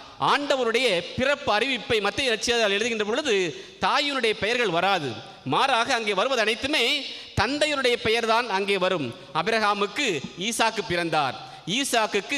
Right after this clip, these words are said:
யாக்கோபு பிறந்தார், இப்படித்தான் வரும். நான்கு பெண்களை தவிர வேற எந்த பெண்களும் அங்கே இருக்க மாட்டார்கள். அப்படி என்றால் தந்தை வழி சமூகத்தில் வாழ்ந்த யூத மக்களுக்கு ஆண்டவரின் தந்தை என்று அறியப்பட்டவர் யோசேப்பாகிய புனித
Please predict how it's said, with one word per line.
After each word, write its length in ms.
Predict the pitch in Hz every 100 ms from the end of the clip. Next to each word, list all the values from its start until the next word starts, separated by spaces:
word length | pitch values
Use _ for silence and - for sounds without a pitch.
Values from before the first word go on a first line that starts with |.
| 220 170
யாக்கோபு 400 | 254 - 254 202
பிறந்தார், 420 | 202 196 190 156
இப்படித்தான் 460 | 160 185 226 254 208
வரும். 300 | 170 151 113 - -
நான்கு 440 | 139 165 262 285 240
பெண்களை 380 | 208 254 233 208
தவிர 480 | 214 294 294 170 143 - -
வேற 240 | 151 240
எந்த 160 | 240 208
பெண்களும் 400 | 214 226 240 269
அங்கே 280 | 196 202 233 220 247 - - - - - _ _
இருக்க 320 | - 285 277
மாட்டார்கள். 580 | 240 180 175 165 160 139
அப்படி 260 | 113 262 294
என்றால் 540 | 202 151 147 202 269 - - - -
தந்தை 420 | 208 240 294 311
வழி 160 | 294 277
சமூகத்தில் 540 | 226 226 226 240 220
வாழ்ந்த 440 | 165 180 269 285 233
யூத 300 | 214 254 220
மக்களுக்கு 800 | 196 247 302 330 285 165 117 - - -
ஆண்டவரின் 640 | 131 214 294 277 254 220
தந்தை 320 | - 202 254 240
என்று 220 | 220 190
அறியப்பட்டவர் 760 | 175 233 226 202 277 294 - 110 - - - - 123
யோசேப்பாகிய 800 | 170 175 202 180 165 165 202 185
புனித 200 | 156 143